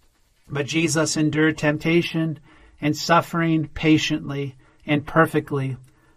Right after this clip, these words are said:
not taking any shortcuts to the promises of God.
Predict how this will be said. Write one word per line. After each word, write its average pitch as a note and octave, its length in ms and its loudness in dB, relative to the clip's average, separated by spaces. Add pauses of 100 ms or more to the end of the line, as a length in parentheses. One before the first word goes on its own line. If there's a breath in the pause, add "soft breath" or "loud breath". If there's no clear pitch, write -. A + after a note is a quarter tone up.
not E3+ 220 2
taking D#3+ 340 2
any F#3 240 0
shortcuts E3 560 0
to E3 100 -6
the D3 80 0
promises C#3 640 -2
of B2+ 100 -8
God. C#3 420 0